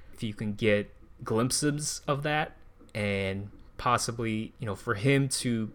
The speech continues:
really buy into the system, the culture that the Clippers have created the past handful of years, I think, you know, I really think that he can buy in,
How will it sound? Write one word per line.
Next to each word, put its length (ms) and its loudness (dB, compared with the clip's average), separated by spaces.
really 440 2
buy 380 6
into 680 0
the 100 -4
system, 600 0
the 100 -6
culture 720 0
that 120 0
the 80 0
Clippers 400 0
have 160 -2
created 400 2
the 80 -6
past 640 0
handful 400 0
of 140 -4
years, 500 -2
I 140 4
think, 400 0
you 80 -4
know, 240 -2
I 100 8
really 380 4
think 260 -2
that 260 0
he 340 0
can 280 -4
buy 260 4
in, 280 -4